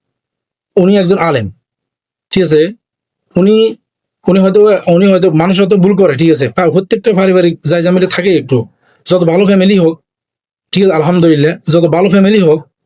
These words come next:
জায়জামিলে থাকে, কিন্তু যে, যে সমস্যাগুলোর কথা ওনার শাশুড়ি বলছে, উনি ঠিকমতো নামাজ পড়ে না, তারপরে নারী লোভী, ঠিক আছে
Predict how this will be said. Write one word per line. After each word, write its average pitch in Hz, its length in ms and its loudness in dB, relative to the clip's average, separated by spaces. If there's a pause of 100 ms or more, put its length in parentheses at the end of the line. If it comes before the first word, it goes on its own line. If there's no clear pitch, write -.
(1040)
জায়জামিলে 180 460 0
থাকে, 151 200 -2
কিন্তু 156 280 0 (800)
যে, 156 180 0 (180)
যে 147 200 -2
সমস্যাগুলোর 185 560 0
কথা 185 180 0
ওনার 175 220 0
শাশুড়ি 165 320 -2
বলছে, 156 280 0
উনি 151 200 0
ঠিকমতো 165 300 0
নামাজ 147 260 -2
পড়ে 156 160 0
না, 139 120 -2 (420)
তারপরে 156 220 2
নারী 151 220 0
লোভী, 147 260 0 (1000)
ঠিক 175 120 0
আছে 147 180 0